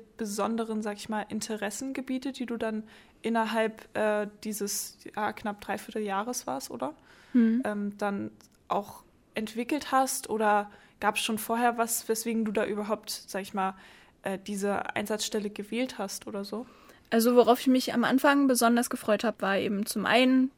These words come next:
Speaker 2: der Auslandskontakt. Ich wär auch eigentlich drei Wochen mit nach Nepal geflogen und dann mit den Schülern zu tun zu haben und da mit denen zu
Speaker 1: Ja.
Speaker 2: arbeiten und Projekte zu entwickeln. Da hatte ich mich besonders sehr drauf gefreut. Lief dann nicht ganz so ab,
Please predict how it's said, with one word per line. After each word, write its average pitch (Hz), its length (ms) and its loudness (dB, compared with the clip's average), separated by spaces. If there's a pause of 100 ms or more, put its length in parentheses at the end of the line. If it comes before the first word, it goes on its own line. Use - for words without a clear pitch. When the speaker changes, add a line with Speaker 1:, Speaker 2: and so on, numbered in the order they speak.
(120)
Speaker 2:
der 220 140 0
Auslandskontakt. 302 720 0
Ich - 140 -6
wär 208 80 2
auch 208 100 -2
eigentlich 214 600 -2 (360)
drei 214 200 8
Wochen 220 280 2
mit 214 140 -4
nach 226 140 0
Nepal 277 320 4
geflogen 269 540 2 (520)
und 240 280 10
dann 220 300 6 (180)
mit 226 180 4
den 233 140 8
Schülern 226 400 6
zu - 120 -2
tun 208 240 -2
zu 220 180 0
haben 208 300 0
und 202 140 -2
da 208 100 -2
mit 214 200 0
denen 190 160 0
zu - 120 0
Speaker 1:
Ja. - 60 2
Speaker 2:
arbeiten 208 480 4
und 202 320 -4
Projekte 220 420 4
zu - 160 2
entwickeln. 208 520 0
Da 196 60 0
hatte - 120 -4
ich - 80 -6
mich 226 140 -2
besonders 220 400 2
sehr 254 120 2
drauf - 280 -2
gefreut. 254 440 0 (1040)
Lief 269 300 12
dann 247 260 8
nicht 269 220 6
ganz 262 360 8
so 277 280 10
ab, 262 220 4